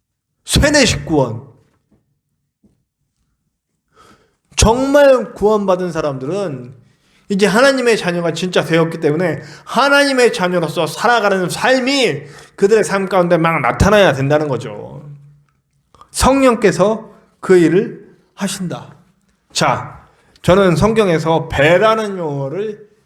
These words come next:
배, 음, 제가 "그 배에서 생수가 난다"라고 할 때 그 이 배에 대해서,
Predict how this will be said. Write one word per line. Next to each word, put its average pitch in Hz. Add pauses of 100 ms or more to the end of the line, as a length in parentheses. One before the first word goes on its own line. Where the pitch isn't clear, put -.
(380)
배, 131 (600)
음, 113 (440)
제가 175
"그 202
배에서 160
생수가 180
난다"라고 139
할 117
때 139
그 147
이 143
배에 196
대해서, 139